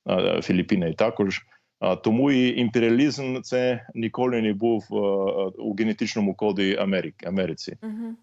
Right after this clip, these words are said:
Speaker 1: А, для Трампа у першій, ну, вже другій, е, четверть два-, двадцять першого сторіччя по-, м, не тільки повертатися, а просто, а, а, розпочинати якась, якийсь там новий американський імперіалізм.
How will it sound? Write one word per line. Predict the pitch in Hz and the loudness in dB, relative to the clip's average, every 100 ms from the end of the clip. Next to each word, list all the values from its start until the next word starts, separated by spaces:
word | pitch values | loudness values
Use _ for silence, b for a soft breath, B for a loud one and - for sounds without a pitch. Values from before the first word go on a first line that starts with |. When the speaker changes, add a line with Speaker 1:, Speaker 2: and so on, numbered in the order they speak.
| - | -4
Speaker 1:
А, | 85 85 | -2 -2
для | - 90 104 | 0 2 2
Трампа | 98 135 160 156 - 85 85 - - | 2 2 2 0 0 0 -2 -8 -8
у | 95 92 95 95 98 101 - _ _ _ _ | -6 -4 -4 -6 -10 -18 -20 _ _ _ _
першій, | 123 123 - 117 104 | 0 0 0 -2 0
ну, | 101 | 0
вже | 95 107 | 0 -2
другій, | 98 117 123 110 104 101 | 0 0 0 2 0 0
е, | 107 98 | -4 -2
четверть | 120 113 107 78 - | -2 -2 -6 -10 -12
два-, | 90 98 - | -8 -8 -6
двадцять | 101 98 - | -4 -4 -2
першого | 107 95 101 | -4 -2 -4
сторіччя | - 110 143 98 | -2 -2 0 -2
по-, | - 117 107 | -2 -4 -4
м, | 98 107 - B - | -6 -6 -8 B -2
не | 107 | 2
тільки | 131 135 | 2 2
повертатися, | 127 135 113 127 113 - - | 2 2 2 2 -2 -4 -6
а | 87 | -4
просто, | 110 - 104 101 b b b - | -4 -4 -6 -6 b b b -10
а, | |
а, | - - 95 98 98 92 90 - - _ _ | -8 -4 -4 -4 -4 -8 -10 -16 -20 _ _
розпочинати | - 110 - 120 123 123 110 | -4 -2 0 0 2 2 2
якась, | 107 113 101 - | 0 0 -2 -4
якийсь | 104 101 110 | -4 -4 -2
там | 104 | 0
новий | 104 107 113 113 | 2 2 2 2
американський | 107 101 113 104 - 113 | 2 0 0 -2 0 -2
імперіалізм. | 98 113 147 123 | 0 2 2 0